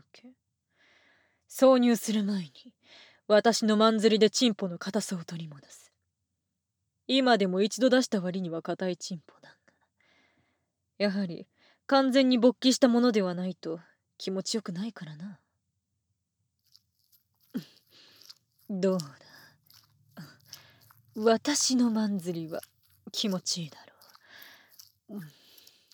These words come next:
さっきのフェラ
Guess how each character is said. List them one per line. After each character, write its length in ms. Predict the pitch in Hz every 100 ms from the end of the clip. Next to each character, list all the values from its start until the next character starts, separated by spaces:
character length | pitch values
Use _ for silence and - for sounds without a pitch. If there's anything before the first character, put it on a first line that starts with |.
| _ _ _ _ _ _ - - 226 - _ _ - _ - _ _ _ - - 87 87 95 226 - - - _ _ - -
さ 240 | - -
っ 60 | 190 -
き 160 | - -
の 60 |
フ 280 | - - -
ェ 40 |
ラ 80 | 160